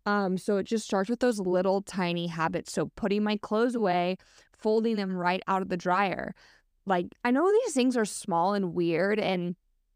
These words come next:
I just want you guys to know that you're not alone. If, like, your mental health is suffering or you've fallen off the wagon, like, all your little chores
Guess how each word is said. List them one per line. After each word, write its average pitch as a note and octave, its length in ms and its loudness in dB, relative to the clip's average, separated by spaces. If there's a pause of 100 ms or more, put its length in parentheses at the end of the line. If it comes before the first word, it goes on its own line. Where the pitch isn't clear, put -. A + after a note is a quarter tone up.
(420)
I A3+ 60 2
just A3 120 -2
want E4 160 0
you D#4+ 60 -2
guys A#3+ 200 0
to A#3+ 60 -4
know A#3 100 0
that G#3+ 120 0
you're G3+ 80 -2
not F#3+ 220 2
alone. F#3 500 0
If, F3+ 140 -6
like, E3 240 2 (280)
your A3 120 2
mental A3+ 260 0
health G3 260 -2
is A3 100 -4
suffering A3+ 540 0
or F#3 300 -2 (180)
you've G#3+ 160 -4
fallen F#3+ 360 2
off F#3+ 180 -6
the G3+ 80 -2
wagon, G3+ 560 0
like, F3+ 200 -2 (640)
all G#3+ 280 4
your A3+ 200 0
little G#3 600 0
chores F#3+ 640 -2